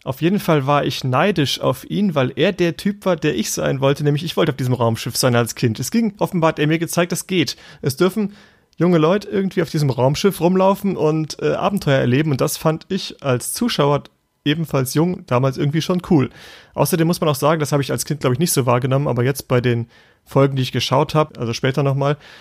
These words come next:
zum einen hat er durchaus einen konsistenten Charakter,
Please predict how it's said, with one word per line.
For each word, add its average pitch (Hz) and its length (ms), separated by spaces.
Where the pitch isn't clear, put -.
zum - 160
einen 156 200
hat 170 140
er 151 120
durchaus 170 580
einen 160 320
konsistenten 165 920
Charakter, 196 600